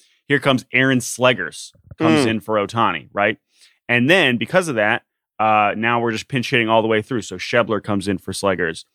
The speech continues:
Speaker 1: And then, okay, Claudio, whatever. Uh, and then I think, I'm pretty sure they did actually have to have, or maybe they did, maybe they just had enough pinch hitters. Or no, that's who it was. Tony Watson had to hit <laughs> at some point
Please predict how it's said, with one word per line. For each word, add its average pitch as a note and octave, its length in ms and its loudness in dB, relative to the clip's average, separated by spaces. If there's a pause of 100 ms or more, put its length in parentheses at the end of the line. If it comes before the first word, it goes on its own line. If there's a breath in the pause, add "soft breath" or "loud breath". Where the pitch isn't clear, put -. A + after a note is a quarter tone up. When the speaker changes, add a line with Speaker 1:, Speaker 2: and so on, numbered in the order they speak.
(280)
Speaker 1:
And G#2 140 -4
then, G2 260 -2
okay, G2 440 0
Claudio, G#2 440 2
whatever. F2+ 400 0 (400)
Uh, G#2+ 220 4
and A2+ 120 2
then A#2+ 140 0
I G#2+ 100 0
think, A#3 500 -4
I'm C3+ 100 2
pretty F#3+ 240 -4
sure F#3+ 200 -2
they D#3+ 120 2
did C#3 280 0
actually B2+ 360 0
have B2 240 -4
to B2+ 80 -8
have, B2 360 0
or D3 100 2
maybe A3 240 0
they A#3 120 2
did, C#3 160 2
maybe D3+ 220 4
they G3+ 100 4
just D3 180 -2
had A#2+ 180 2
enough G#2+ 260 -4
pinch G#2+ 220 -8
hitters. F#2+ 240 -4
Or D#3 80 6
no, C3+ 240 2 (260 soft breath)
that's D3 160 -2
who C3+ 80 -4
it A#2 40 -4
was. F#2+ 220 -6 (300)
Tony F#3 260 0
Watson C3+ 440 2
had F#2+ 200 -4
to F#2 80 -10
hit E2 240 -10
<laughs> F4 1400 -10
at C#3+ 120 -2
some C3+ 240 -2
point A2 260 -6